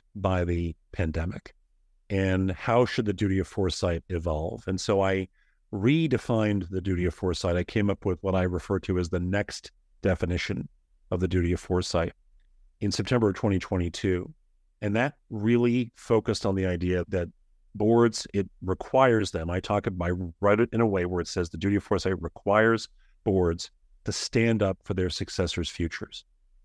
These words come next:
That we need our boards to be the group that says, "We are here to ensure that those who will follow us will be able to benefit from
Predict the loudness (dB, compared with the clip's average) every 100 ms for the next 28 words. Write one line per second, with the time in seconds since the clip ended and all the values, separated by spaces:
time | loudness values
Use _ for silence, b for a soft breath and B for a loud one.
0 | _ -4 0 2 4 2 4 6 6 4
1 | 2 2 0 -4 -8 -4 0 2 2 0
2 | -2 -2 -6 _ _ _ -4 -4 2 2
3 | 2 0 0 4 2 2 0 0 0 -2
4 | -2 -2 -2 2 4 4 0 0 -2 0
5 | -2 -4 -4 -2 0 2 -2 -6 -8 _
6 | _ _ _ -6 0 2 2 0 -4 0
7 | 0 0 -2 -6 -6 -6 -6 -6